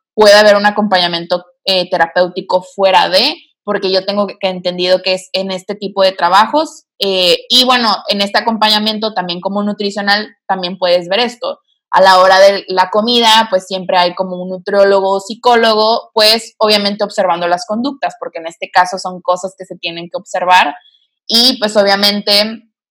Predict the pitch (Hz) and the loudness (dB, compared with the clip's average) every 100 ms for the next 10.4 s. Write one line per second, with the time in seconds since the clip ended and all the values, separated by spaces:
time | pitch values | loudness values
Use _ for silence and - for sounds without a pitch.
0 | _ _ 262 240 233 208 214 190 190 196 | _ _ -8 -2 0 0 4 6 6 4
1 | 190 185 180 170 175 175 175 160 - - | 2 -2 -2 -4 -6 -4 -6 -6 -8 -6
2 | 185 185 180 175 165 165 170 165 185 190 | -6 -4 -4 -4 -6 -6 -2 -2 -2 -4
3 | 247 233 233 226 220 214 202 202 202 190 | 2 4 4 4 4 6 4 0 2 4
4 | 190 202 196 196 196 202 196 196 190 180 | 4 0 -2 -2 0 2 2 0 0 4
5 | 175 180 185 185 190 170 185 185 185 185 | 2 2 -4 -4 -4 -4 -4 -4 -2 0
6 | 190 185 180 180 - 185 175 185 - 196 | -2 -2 -8 -8 -6 -6 -4 -6 -2 0
7 | 202 202 208 208 208 208 202 208 202 - | 2 2 -2 -4 -2 0 4 2 0 -6
8 | 202 185 180 - 175 185 190 196 180 185 | -6 -6 -6 -10 -8 -4 -4 -6 -4 -2
9 | 208 - _ _ _ 185 202 196 196 - | -2 -6 _ _ _ -4 0 2 2 -2
10 | - - 180 202 | -6 0 2 2